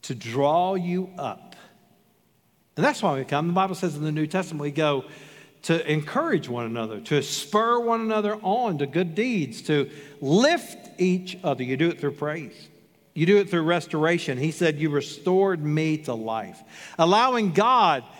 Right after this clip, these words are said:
to lift you, to draw you, to convict you, to, to launch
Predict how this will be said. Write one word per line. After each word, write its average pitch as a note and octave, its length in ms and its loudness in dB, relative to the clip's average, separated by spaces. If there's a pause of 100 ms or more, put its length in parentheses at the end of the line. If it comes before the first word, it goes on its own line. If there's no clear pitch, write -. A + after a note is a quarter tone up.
(260)
to E3+ 100 2
lift F#3+ 540 4
you, C#3 340 2
to E3+ 100 2
draw A#3 520 6
you, F3+ 300 2
to D3+ 140 -4
convict F#3+ 640 2
you, E3+ 280 2
to, D#3 240 2 (420)
to D#3+ 420 4
launch G#3 720 2